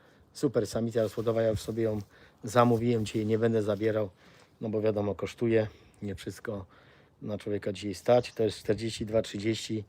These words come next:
belek dwudziesty pierwszy rok, ale super, super samica do rozpłodu, to jest idealny gołąb, także jak ktoś będzie sobie chciał u mnie zamówić tego gołębia, to myślę, że warto. Super. Super hen.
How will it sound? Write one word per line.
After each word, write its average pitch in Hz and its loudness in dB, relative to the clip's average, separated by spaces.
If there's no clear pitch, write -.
belek 110 0
dwudziesty 107 -4
pierwszy 107 -2
rok, 110 0
ale 110 -4
super, 113 -4
super 113 -6
samica 101 -8
do 113 -4
rozpłodu, 104 -4
to 98 -8
jest - -14
idealny 98 -4
gołąb, 98 -2
także 98 -8
jak 95 -8
ktoś 104 -8
będzie 104 -2
sobie 104 -6
chciał 104 -4
u 117 -6
mnie 107 -2
zamówić 104 -2
tego 101 -4
gołębia, 101 -6
to - -12
myślę, 95 -6
że 90 -8
warto. 98 -2
Super. - -12
Super 107 -8
hen. 87 -14